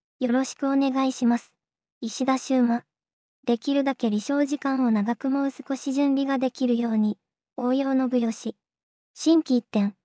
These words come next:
掛川淳。今までに続いて今回も同じく自分自身でできることは自分でできるだけ実行や行動などをするように頑張る。松浦博史。二千二十六、うまくいく、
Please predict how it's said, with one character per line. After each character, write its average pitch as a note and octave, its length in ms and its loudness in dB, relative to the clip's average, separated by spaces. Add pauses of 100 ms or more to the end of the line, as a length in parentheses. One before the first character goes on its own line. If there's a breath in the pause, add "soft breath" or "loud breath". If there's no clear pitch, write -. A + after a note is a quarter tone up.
(180)
掛 C4 300 0
川 C#4+ 280 2
淳。 A3 260 -2 (540)
今 B3+ 220 2
ま D4 160 2
で C4+ 100 0
に A3+ 140 2
続 A3 280 -6
い A#3+ 100 0
て A#3+ 100 -2
今 D4+ 280 0
回 C4 200 0
も G#3+ 180 2
同 A#3+ 140 2
じ C4 140 -4
く - 80 -8
自 G#3+ 180 -2
分 C4+ 220 2
自 C#4 180 -4
身 C4 180 2
で A3+ 120 2
で G#3+ 120 -2
き C4+ 140 -4
る B3+ 80 0
こ A#3+ 140 -6
と A#3 140 -4
は A3 80 0
自 G#3 200 -2
分 B3 220 2
で B3 100 2
で A3 100 -2
き - 140 -6
る C#4+ 120 0
だ B3 100 0
け A3 160 -4
実 G3+ 240 -6
行 C4+ 180 -2
や C4+ 140 -2
行 C4+ 240 -2
動 C#4+ 160 -2
な D4 160 0
ど B3+ 140 0
を A#3+ 40 -2
す - 160 -4
る A#3+ 100 2
よ B3 120 2
う B3 80 2
に A3 160 0
頑 A3 200 -2
張 A3 120 0
る。 G3+ 160 -6 (400)
松 A3+ 300 -2
浦 C4 180 0
博 A#3+ 260 -4
史。 - 240 -10 (560)
二 A3+ 140 2
千 C#4+ 300 4
二 B3+ 100 4
十 A#3 220 0
六、 G3+ 320 -4 (400)
う B3 80 2
ま B3+ 160 4
く - 100 -6
い A3 140 0
く、 - 180 -8